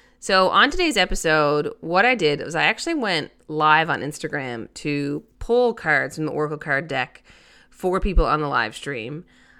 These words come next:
uh, just for some fun. I was actually gonna come on the podcast and just do it, me recording and just pulling some cards and sharing it. And I thought, "You know what? This,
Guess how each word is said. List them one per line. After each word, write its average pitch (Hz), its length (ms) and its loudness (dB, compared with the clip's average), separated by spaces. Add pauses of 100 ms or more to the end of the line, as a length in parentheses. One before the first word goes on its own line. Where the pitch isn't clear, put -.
(120)
uh, 156 260 8
just 262 160 -4
for 440 80 2
some 427 160 0
fun. 214 260 4
I 127 60 2
was 175 80 2
actually 247 240 2
gonna 262 160 2
come 202 260 2
on 175 560 4 (500)
the 151 720 0
podcast 160 460 6
and 165 140 -6
just 170 240 -4
do 160 140 0
it, - 340 -2 (400)
me 165 180 0
recording 156 460 -2
and 147 60 -2
just 147 120 -6
pulling 151 220 -4
some 147 120 -8
cards 139 260 -6
and 147 100 -10
sharing 147 260 -4
it. 143 180 -6
And 165 160 -6
I 170 80 -6
thought, 233 200 -6
"You 311 80 -6
know 392 80 -6
what? 349 140 -6
This, 226 220 -8